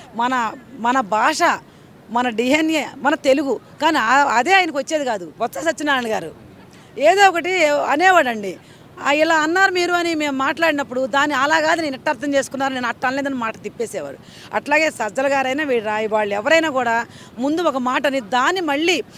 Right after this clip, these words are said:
జనం వ్యతిరేకించినప్పుడు దాన్ని "అలా కాదు, మేము ఇలా అన్నామని" చెప్తారు. రపరప అంటే ఏంటండి? రెపరెప ఏంటంటే చెప్పండి. రెపరెప అంటే దానికి వ-, ఒక కొమ్ము ఉంటుంది. రపరప అంటే ఏంటంటే చెప్పండి, పాక దీర్ఘం ఉండదు, అది మాత్రం తెలియదా?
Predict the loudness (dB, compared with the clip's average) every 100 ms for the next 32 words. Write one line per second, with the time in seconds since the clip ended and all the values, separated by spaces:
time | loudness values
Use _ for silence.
0 | -20 -10 0 2 4 0 0 -2 -2 -4
1 | -4 -2 0 0 2 2 4 4 2 -2
2 | -2 2 2 2 -2 -2 -6 -4 -6 -6
3 | -16 -2 0 2 2 4 2 0 0 -4
4 | -4 -6 -6 -2 -2 2 2 4 2 2
5 | -2 -6 -4 -4 -4 -6 -8 -14 -20 -2
6 | 0 4 4 4 2 2 2 2 0 0
7 | 2 4 2 0 -2 2 2 2 0 2
8 | 0 0 -4 -6 -12 -2 2 4 4 2
9 | 2 0 0 0 -2 -4 -2 -2 -2 -4
10 | 0 4 4 4 0 0 -2 -2 -2 -2
11 | -4 -4 0 2 2 0 0 2 0